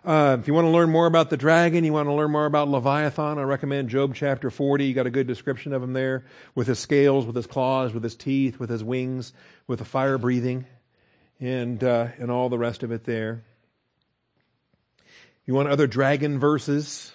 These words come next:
The Tannin can be found in those passages there. Don't have time to look at 'em.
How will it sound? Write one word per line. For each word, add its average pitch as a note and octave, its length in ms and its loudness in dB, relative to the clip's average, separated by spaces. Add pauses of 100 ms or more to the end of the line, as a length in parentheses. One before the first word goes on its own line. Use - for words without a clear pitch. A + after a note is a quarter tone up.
(120)
The A#2+ 120 -6
Tannin C#3+ 680 -2 (760)
can C3 160 -2
be C3 120 0
found C3+ 420 0
in B2+ 80 -4
those C3 220 -2
passages B2+ 580 -4
there. B2 400 -2 (1900)
Don't A#2 160 -6
have B2 160 -6
time B2 260 -6
to A#2+ 60 -2
look A#2+ 240 0
at A#2 160 -4
'em. B2 160 -8